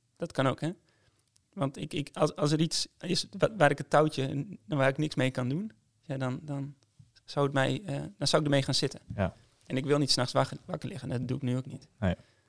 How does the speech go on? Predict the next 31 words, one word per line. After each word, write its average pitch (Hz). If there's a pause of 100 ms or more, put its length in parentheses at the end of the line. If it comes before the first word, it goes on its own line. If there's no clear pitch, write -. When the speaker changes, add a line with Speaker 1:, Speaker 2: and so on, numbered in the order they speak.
(580)
Speaker 1:
En 143
Speaker 2:
Ik 117
Speaker 1:
door 131
op 131
die 139
manier 143
te 131
werken, 135
kan 131
je 131
ook -
veel 127
meer 123
aan. 160 (360)
Kan -
je 127
veel 131
meer 123
projecten -
aan 117
en -
grote -
dingen 123
doen. 120
En 120
kan 123
je 120
een 123
bedrijfspand 123
bouwen 120
waar, 123